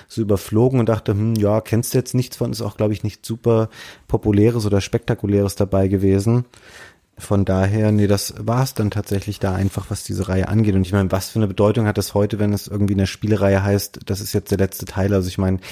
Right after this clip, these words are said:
jetzt gerade aktuell könnte man God of War drei noch mal ranziehen, wo es jetzt auch gerade den P S vier Reboot wieder gibt, der einfach komplett in einer anderen Mythologie jetzt spielt. Was hat einfach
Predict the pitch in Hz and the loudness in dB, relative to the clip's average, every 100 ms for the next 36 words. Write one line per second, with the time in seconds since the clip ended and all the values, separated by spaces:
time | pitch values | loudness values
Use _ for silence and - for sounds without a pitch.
0 | - - - 98 98 - 98 - 101 95 | -12 -6 0 2 2 2 2 2 2 2
1 | 90 92 92 - 92 92 92 101 110 87 | 2 2 0 2 2 2 2 4 4 2
2 | 95 95 92 98 - - - - - - | -2 0 0 0 -2 -16 -20 -20 -10 -2
3 | 101 101 101 92 - 95 - 98 95 - | 2 4 4 2 0 -4 -4 -4 -2 -2
4 | 92 90 95 90 - 95 92 - 98 92 | -4 0 0 0 -2 -4 -6 -2 2 2
5 | 98 107 107 95 92 95 92 101 - - | 2 0 -2 -2 0 0 2 -2 -4 -6
6 | 98 - 87 90 95 - 92 92 90 98 | -4 -2 -4 -4 -4 -4 -4 -2 0 0
7 | 92 101 101 98 98 92 95 92 95 92 | 2 2 4 4 2 0 -2 -2 -4 -2
8 | 101 113 - - - 98 87 - - - | 2 2 2 -2 0 0 0 -4 -4 -2
9 | 101 101 | -2 -2